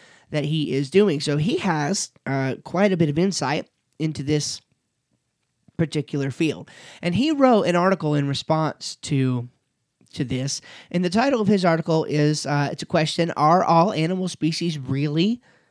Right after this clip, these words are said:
the same age?" And, um, here's the thing. I take just about everything Doctor Todd Wood says pretty seriously. And, um, his, his track record of honesty is, is the reason why I do that. Um,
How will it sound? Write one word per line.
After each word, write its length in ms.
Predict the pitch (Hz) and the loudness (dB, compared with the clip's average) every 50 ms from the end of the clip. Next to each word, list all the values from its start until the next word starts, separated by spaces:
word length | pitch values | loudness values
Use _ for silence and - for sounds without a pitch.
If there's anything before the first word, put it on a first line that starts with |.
| _ _ _ _ - | _ _ _ _ -10
the 140 | - 147 156 | -4 -4 -2
same 280 | - - 165 170 170 156 | 0 2 2 2 2 0
age?" 460 | 143 143 196 247 294 - - - _ _ _ _ _ _ _ _ _ _ _ _ _ _ _ _ - | 0 0 -2 -4 -4 -6 -10 -10 _ _ _ _ _ _ _ _ _ _ _ _ _ _ _ _ -2
And, 380 | - 202 196 190 190 185 180 170 - - - - - - | 2 2 4 4 4 2 0 -4 -12 -20 -20 -20 -10 -4
um, 420 | 180 175 185 185 175 170 160 - - - | 0 2 4 4 4 2 0 -4 -8 -8
here's 300 | - 214 277 403 349 - | -4 -2 -2 -2 0 -2
the 60 | 196 | -4
thing. 320 | 160 - 185 170 156 139 - - _ - | 0 0 0 2 0 -2 -6 -12 _ -6
I 120 | 180 208 | -6 -4
take 260 | 214 - 262 330 294 | -2 -2 -4 -4 -4
just 220 | - 294 269 - - | -6 -8 -8 -6 -2
about 220 | 185 185 170 165 | 0 2 2 2
everything 400 | 170 170 185 180 - 175 156 147 | 2 0 0 -2 -2 -2 -4 -2
Doctor 260 | 151 147 147 143 147 | -2 -2 -2 -4 -4
Todd 260 | 143 156 151 147 139 | -2 0 0 0 0
Wood 320 | 131 139 143 143 139 131 - - | 0 0 0 0 0 -2 -6 -14
says 600 | - - - - 156 151 139 131 127 147 - - - _ _ _ _ _ - - - | -10 -8 -2 0 0 0 0 0 -2 -4 -6 -8 -10 _ _ _ _ _ -18 -8 -4
pretty 240 | - 202 202 170 165 | 0 0 2 2 0
seriously. 640 | 147 - 156 175 175 170 156 139 - - - - 165 _ _ _ _ _ _ _ _ - | -2 0 2 2 4 4 2 0 -2 -6 -8 -12 -16 _ _ _ _ _ _ _ _ -6
And, 340 | - 170 165 165 165 165 160 | 0 2 2 4 2 2 2
um, 340 | 160 156 156 156 151 151 147 - - - - | 2 2 4 2 2 0 -2 -8 -14 -18 -8
his, 380 | - 202 196 196 190 185 175 - | 0 2 2 4 2 2 0 -2
his 220 | - 185 196 185 - | 0 0 0 0 2
track 260 | - 226 226 226 - | 0 0 0 0 0
record 260 | 208 185 175 - 160 | 0 0 0 0 -2
of 120 | 160 143 160 | -2 0 2
honesty 640 | 160 170 180 165 151 - - - 127 117 76 87 | 2 2 2 2 0 -2 -2 -4 -4 -4 -4 -4
is, 180 | 131 143 135 - | -4 -4 -4 -4
is 220 | - 160 160 139 | -4 -4 -4 -2
the 100 | 156 143 | -4 -4
reason 380 | 143 160 175 180 165 165 156 143 | -2 -2 -4 -4 -4 -4 -4 -2
why 220 | 143 139 143 143 | -2 -2 -2 -2
I 100 | 139 131 | -2 -4
do 200 | 127 127 143 135 120 | -2 -2 -2 -2 -2
that. 260 | 107 - - - - - | -6 -12 -16 -18 -14 -8
Um, 280 | 127 135 127 123 127 | -6 -4 -4 -4 -6